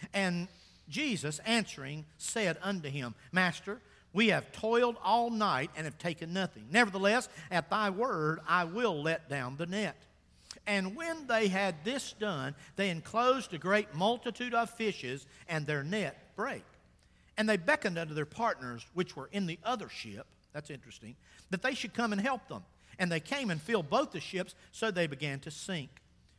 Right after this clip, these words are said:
When Simon Peter saw it, he fell down at Jesus' knees, saying, 'Depart from me, for I am a sinful man, O Lord.' For he was astonished,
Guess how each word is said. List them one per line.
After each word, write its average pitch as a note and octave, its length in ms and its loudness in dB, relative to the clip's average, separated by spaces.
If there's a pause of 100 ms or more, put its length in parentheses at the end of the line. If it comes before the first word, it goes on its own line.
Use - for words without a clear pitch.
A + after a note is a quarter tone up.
(120)
When F#3+ 180 6
Simon C#4+ 480 -2
Peter D3+ 340 -2
saw D3+ 400 0
it, C#3+ 120 0 (180)
he F#3+ 120 4
fell B3+ 320 2
down F3 320 2
at E3 160 -4
Jesus' A3+ 520 -2
knees, E3 500 0
saying, C3+ 420 0 (420)
'Depart A3+ 560 6
from D#3 180 -2
me, C3+ 220 -4 (280)
for F#3+ 180 2
I A3 280 8
am G#3+ 100 6
a F3+ 60 2
sinful A#3 520 -2
man, D#3 440 0
O D#3 100 -4
Lord.' C3+ 440 -8 (380)
For F#3+ 100 4
he A#3 100 6
was A#3 140 0
astonished, G#3+ 680 0